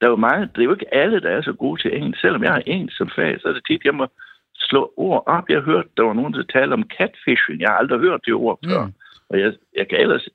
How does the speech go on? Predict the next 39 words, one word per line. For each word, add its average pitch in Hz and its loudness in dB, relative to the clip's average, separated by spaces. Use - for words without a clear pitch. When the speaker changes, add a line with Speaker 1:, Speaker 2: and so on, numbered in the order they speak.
Speaker 1:
<laughs> - -4
jeg - 0
synes - -6
ellers, 127 0
jeg - 2
er 120 4
god 147 0
til - -4
sproget, 101 2
Speaker 2:
Sproget. 113 -6
Speaker 1:
men, 110 2
øh, 107 4
tit 220 -2
er 113 4
det 117 2
også 165 -2
et - -20
problem, 123 -4
at 92 -4
danskere - -2
udtaler 98 -2
de 90 -8
engelske - -6
ord 101 -6
forkert, - -6
Speaker 2:
Ja. 113 -8
Speaker 1:
eller 87 2
anderledes, 107 0
så 101 -4
man 92 0
skal 85 -12
til 120 2
at - -8
Speaker 2:
Og 104 -10
Speaker 1:
slå 90 -2
Speaker 2:
det 104 -2
Speaker 1:
det 95 -4
Speaker 2:
kan, 92 2
Speaker 1:
op. - -6